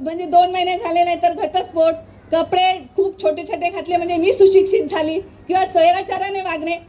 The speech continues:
म्हणजे हे सुशिक्षितपणाचे लक्षण आहे का? स्त्रियांनी सुद्धा "मी सुशिक्षित झाली" म्हणून हे वागणे बरोबर नाही. तेव्हा या सर्व रूढी परंपरा ह्या ज्या लागू झालेल्या, या सर्वां-,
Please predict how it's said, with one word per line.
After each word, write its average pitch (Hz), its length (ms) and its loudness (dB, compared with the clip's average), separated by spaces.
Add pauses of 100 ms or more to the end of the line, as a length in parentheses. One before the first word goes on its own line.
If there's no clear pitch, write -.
(160)
म्हणजे 359 300 0
हे 392 180 2
सुशिक्षितपणाचे 381 1000 0
लक्षण 370 340 0
आहे 339 160 -2
का? 349 160 0 (360)
स्त्रियांनी 403 560 2
सुद्धा 370 400 0
"मी 359 160 0
सुशिक्षित 392 560 0
झाली" 339 360 -4
म्हणून 339 280 0 (440)
हे 370 120 4
वागणे 370 480 -4
बरोबर 349 380 0
नाही. 339 180 -8 (300)
तेव्हा 403 300 -2
या 440 240 -10
सर्व 349 420 2
रूढी 381 420 0
परंपरा 370 680 -6 (360)
ह्या 339 220 2
ज्या 381 380 0
लागू 285 340 -2
झालेल्या, 349 480 2
या 339 240 -2
सर्वां-, 359 640 -4